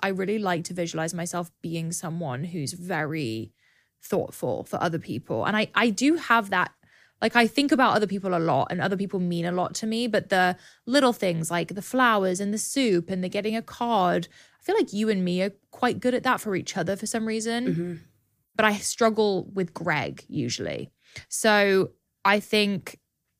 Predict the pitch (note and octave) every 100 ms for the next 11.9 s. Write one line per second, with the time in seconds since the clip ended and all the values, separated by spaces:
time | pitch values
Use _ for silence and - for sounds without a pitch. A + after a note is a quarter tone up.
0 | _ - G#3 G#3 G3 G3 F#3+ F#3 F#3 A2+
1 | A#2+ D3+ A#3+ _ - G3 F3+ F#3 F3+ F3+
2 | E3+ D#3+ C#3+ G#3+ - - - G#3 G3 F#3
3 | F#3+ G3 F#3 F#3 F3+ F#3 F3 - - E3+
4 | D#3 - F3+ D#3+ C#3+ C3+ - F#3+ G3+ G#3
5 | - - F#3 F3 F3 F3 - - _ _
6 | _ _ _ _ - G3 F3+ F#3 F3+ F3
7 | F#3+ F3+ F3+ F#3 F3 F#3 A#3+ G#3 F#3 F3
8 | E3+ E3 F3+ E3 E3+ F#3 F3 E3+ - F#3
9 | - F#3+ F#3 F3+ F#3+ - - F#3+ F3+ F3+
10 | - F#3+ F3+ F3 F3 F3 - D3+ - -
11 | _ _ _ _ - - - -